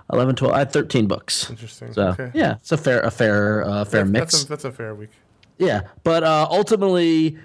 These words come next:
Speaker 1: the comedy stylings of one Mister Chip Zdarsky teaming up with Mister Kevin McGuire on Howard the Duck number seven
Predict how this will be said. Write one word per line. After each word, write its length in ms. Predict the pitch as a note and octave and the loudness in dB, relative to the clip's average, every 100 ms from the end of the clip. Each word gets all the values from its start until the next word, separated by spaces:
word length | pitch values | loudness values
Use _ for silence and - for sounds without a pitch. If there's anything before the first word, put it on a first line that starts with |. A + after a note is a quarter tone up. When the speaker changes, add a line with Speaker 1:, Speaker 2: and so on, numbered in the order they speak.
| - | -8
Speaker 1:
the 160 | C3 D3 | -4 -2
comedy 560 | - F#3 G3+ G#3 G3 | -2 0 2 2 2
stylings 720 | - - F3 F3 F3 E3+ D#3+ E3+ | 0 0 0 2 0 0 0 -2
of 100 | D3 | 0
one 240 | D#3+ D#3+ | 2 2
Mister 240 | D#3 D#3 | 0 -2
Chip 200 | D3+ - | -2 0
Zdarsky 720 | D#3+ D#3 D3 D3+ D3 - C#3 C3+ | 0 0 2 2 0 0 0 0
teaming 320 | - D3 C#3+ | 0 2 2
up 200 | C#3+ C#3 | 2 0
with 260 | C3 C3 - | 0 0 0
Mister 340 | C3+ B2+ C3+ B2+ | -2 -2 -2 -2
Kevin 360 | - D3+ D3+ | -2 0 2
McGuire 720 | C3 A2+ C3+ C#3 C#3 A#2+ A#2+ | 2 2 2 2 2 2 2
on 100 | A#2 | 0
Howard 300 | A2+ A#2+ B2+ | 0 0 2
the 60 | B2 | 2
Duck 200 | B2 A#2+ | 0 0
number 200 | B2 A#2 | 0 0
seven 480 | C#3+ C#3 B2+ A2+ | 0 2 2 2